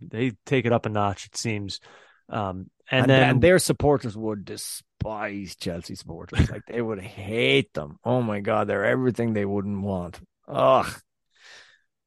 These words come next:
Speaker 2: Yeah.
Speaker 1: Fun game. Fun
Speaker 2: Fantastic,
Speaker 1: game.
Speaker 2: yeah.
Speaker 1: One of,
Speaker 2: Funny.
Speaker 1: one of the goals of the tournament, too.
Speaker 2: Oh, uh, um, Adeyemi with the, just for Enzo Fernandez, like,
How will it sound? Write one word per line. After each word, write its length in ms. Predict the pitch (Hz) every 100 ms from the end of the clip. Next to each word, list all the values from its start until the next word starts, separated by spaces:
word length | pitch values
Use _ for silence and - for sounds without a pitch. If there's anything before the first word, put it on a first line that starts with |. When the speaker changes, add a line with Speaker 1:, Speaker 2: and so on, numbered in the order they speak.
| -
Speaker 2:
Yeah. 160 | - 165
Speaker 1:
Fun 160 | 180
game. 360 | 196 202 185 135 _ _ _ _ _ _ _ _
Fun 100 | -
Speaker 2:
Fantastic, 380 | 143 151 151 151
Speaker 1:
game. 80 | 165
Speaker 2:
yeah. 240 | 139 147 - - _
Speaker 1:
One 260 | 147 143 190
of, 40 |
Speaker 2:
Funny. 40 | 147
Speaker 1:
one 120 | 151
of 40 | 165
the 60 |
goals 280 | 135 165 196
of 60 | 147
the 60 | 127
tournament, 440 | - 170 170 98
too. 320 | - 143 104 - _ _
Speaker 2:
Oh, 40 | 113 117 110 98
uh, 280 | 95 98 95 -
um, 320 | 104 85 - _ -
Adeyemi 540 | 127 120 123 123 113
with 140 | 107
the, 300 | - 107 95 - _ _ _ _ _ _ _ _ _ _ _ _ _ _ _ _
just 160 | - 185
for 180 | 202 190
Enzo 500 | 160 165 143 147 131
Fernandez, 840 | - 135 127 123 98 85 - - _ _ _ _ -
like, 240 | 131 147